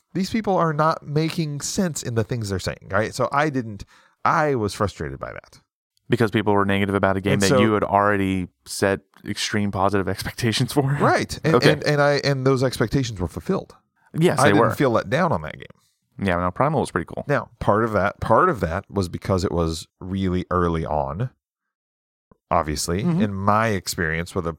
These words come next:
Speaker 1: with an Xbox One, right? So to me, I was like, "Oh my God, this game looks amazing."
Speaker 2: Right.
Speaker 1: Sure. But, uh, yeah, so that was,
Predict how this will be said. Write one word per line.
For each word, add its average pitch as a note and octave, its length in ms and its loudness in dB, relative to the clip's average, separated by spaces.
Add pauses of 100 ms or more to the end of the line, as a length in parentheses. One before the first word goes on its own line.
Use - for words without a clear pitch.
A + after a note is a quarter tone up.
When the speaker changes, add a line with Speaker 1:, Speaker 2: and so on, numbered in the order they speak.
(120)
Speaker 1:
with F#2 160 -4
an E2+ 80 0
Xbox D#2 340 -8
One, D3+ 260 -6 (280)
right? G2+ 180 -4
So G#2 140 -2
to A#2 120 -6
me, C#3+ 200 -4
I - 20 0
was G2+ 100 -2
like, G2 240 -8
"Oh A2+ 60 -6
my D#2 140 -8
God, G2+ 260 -10
this - 160 -16
game E2 160 -14
looks - 160 -16
amazing." B2 560 -8 (480)
Speaker 2:
Right. D#3+ 320 0
Speaker 1:
Sure. G#2+ 320 -2 (420)
But, A2+ 320 2
uh, F2+ 460 2 (560)
yeah, F2 220 -2
so G2+ 440 2
that A#2+ 140 0
was, A2+ 240 -2